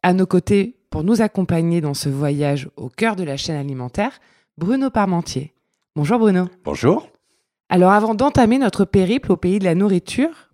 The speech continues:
Speaker 1: permettez-moi de vous présenter brièvement à nos auditeurs. Vous êtes ingénieur et économiste de formation, consultant spécialisé sur les questions agricoles et alimentaires.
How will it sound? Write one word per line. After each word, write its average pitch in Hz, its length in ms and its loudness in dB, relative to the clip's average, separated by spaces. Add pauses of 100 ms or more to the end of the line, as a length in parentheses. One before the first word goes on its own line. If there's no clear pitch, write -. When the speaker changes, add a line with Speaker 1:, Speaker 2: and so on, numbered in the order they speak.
Speaker 1:
permettez-moi 226 600 2
de 214 80 2
vous 175 160 2
présenter 214 480 0
brièvement 220 680 0
à 233 80 -2
nos 185 140 2
auditeurs. 165 560 -2 (760)
Vous 180 160 -2
êtes 180 260 -2
ingénieur 226 520 4
et 170 120 4
économiste 220 600 2
de 151 140 -2
formation, 151 580 -4 (720)
consultant 262 540 2
spécialisé 233 800 0
sur - 180 -4
les 165 140 0
questions 214 440 0
agricoles 202 520 2
et 147 100 2
alimentaires. 156 720 -2